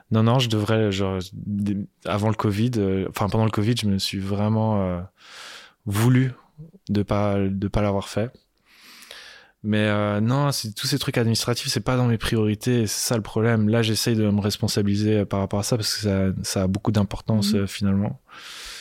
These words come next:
Speaker 1: Euh, et, euh, et ouais, j'étais toujours dans le vouloir faire, avancer, on va faire ça, on va faire ce projet-là, ah, ça coûte autant,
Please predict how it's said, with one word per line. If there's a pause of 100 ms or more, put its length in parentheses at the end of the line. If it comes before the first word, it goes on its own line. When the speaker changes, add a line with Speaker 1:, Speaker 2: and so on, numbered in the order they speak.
(320)
Speaker 1:
Euh, (800)
et,
euh, (640)
et
ouais,
j'étais
toujours
dans
le
vouloir
faire,
avancer,
on
va
faire
ça,
on
va
faire
ce
projet-là,
ah,
ça
coûte
autant,